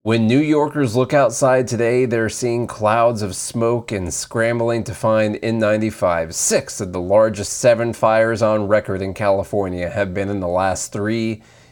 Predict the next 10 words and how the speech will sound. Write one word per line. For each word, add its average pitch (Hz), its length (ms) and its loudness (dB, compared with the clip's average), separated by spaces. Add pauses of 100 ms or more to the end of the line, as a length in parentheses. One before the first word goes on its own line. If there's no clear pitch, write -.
(220)
years. 98 760 -4 (1700)
Climate 151 460 2
change 139 720 0
is 131 360 2
here. 107 600 -6 (240)
We 107 160 -4
need 113 460 -2
to 117 80 -4
protect - 720 -6
our 113 360 2